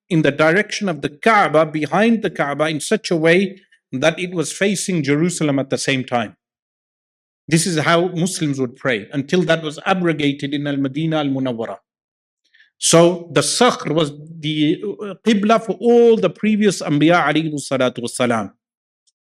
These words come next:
So that is the importance of the rock. So the rock is the center point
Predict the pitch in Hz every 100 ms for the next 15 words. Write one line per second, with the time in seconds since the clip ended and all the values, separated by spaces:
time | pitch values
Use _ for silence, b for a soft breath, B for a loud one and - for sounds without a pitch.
0 | _ _ _ - 139 131 220 208 170 175
1 | 147 190 202 196 160 143 131 120 143 139
2 | - _ _ _ _ _ _ - 135 139
3 | 175 226 226 156 147 143 - 233 220 226
4 | 190 - 147 175 180